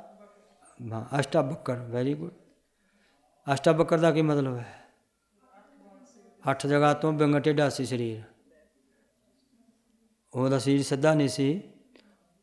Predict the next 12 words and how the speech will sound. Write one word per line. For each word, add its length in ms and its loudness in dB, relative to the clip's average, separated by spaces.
ਅੱਠ 140 -4
ਤਰ੍ਹਾਂ 220 2
ਤੋਂ 120 0
ਵਿੰਗ 220 4
ਵੱਲ 220 4
ਸੀ, 180 0
ਤਾਂ 280 0
ਨਾਂ 140 2
ਪੈ 180 -4
ਗਿਆ 240 -2
ਅਸ਼ਟਾਬੱਕਰ। 540 -8
ਉਹਨੇ, 340 2